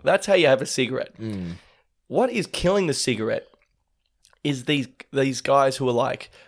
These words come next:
Speaker 1: these office guys who have, like, a cap with th-, three sugars and a cigarette.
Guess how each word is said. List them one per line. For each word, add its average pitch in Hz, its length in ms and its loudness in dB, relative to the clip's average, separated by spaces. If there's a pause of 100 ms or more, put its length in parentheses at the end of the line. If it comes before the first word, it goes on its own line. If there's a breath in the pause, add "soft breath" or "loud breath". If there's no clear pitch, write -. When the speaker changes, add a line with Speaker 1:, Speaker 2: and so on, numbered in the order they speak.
(100)
Speaker 1:
these 127 260 0
office 151 340 2
guys 147 320 4
who 143 80 0
have, 127 140 4
like, 120 160 2
a 110 40 -10
cap - 400 -2
with 123 240 -6
th-, 120 180 -18
three 120 280 2
sugars 113 440 0
and 120 200 -2
a 120 40 2
cigarette. 127 520 -2